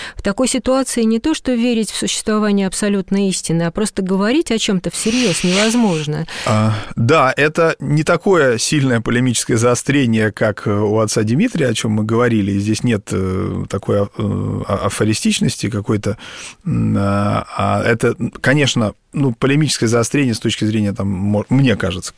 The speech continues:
Speaker 2: любая, там, прочее, но тенденция-то такая, конечно.
Speaker 1: Ну и дальше, э, почему, мне кажется, важно как-то это осмыслить, потому что он приводит пример, это вполне, э, обсуждаев-,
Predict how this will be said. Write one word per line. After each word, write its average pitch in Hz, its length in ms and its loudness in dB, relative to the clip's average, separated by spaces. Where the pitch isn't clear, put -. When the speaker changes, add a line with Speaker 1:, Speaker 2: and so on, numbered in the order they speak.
Speaker 2:
любая, 123 500 2
там, 107 260 -6
прочее, 143 380 -2
но 113 200 2
тенденция-то 117 600 0
такая, 117 340 -2
конечно. 117 400 -6
Speaker 1:
Ну 214 240 2
и 214 120 2
дальше, 247 600 0
э, 208 340 0
почему, 262 340 0
мне 233 180 2
кажется, 220 400 -2
важно 208 500 0
как-то 202 320 -4
это 196 200 -2
осмыслить, 294 520 0
потому 220 360 0
что - 220 -4
он 233 180 2
приводит 233 480 -2
пример, 247 420 2
это 196 180 -2
вполне, 226 680 0
э, - 460 -10
обсуждаев-, 208 1040 0